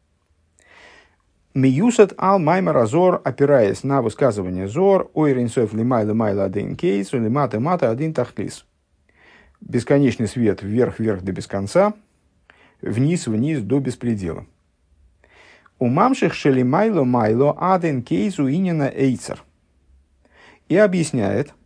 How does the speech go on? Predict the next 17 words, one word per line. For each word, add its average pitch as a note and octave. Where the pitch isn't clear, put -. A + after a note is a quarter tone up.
что B2+
вверх-вверх B2+
до B2
без A#2+
конца — C3
это A3
идея D3
сокровищницы. A2
«Векидей C3
лиговен G3
с A2+
гойда E3
лаинен C3
ваилу B2
и G2+
шела B2
эйцер». C4+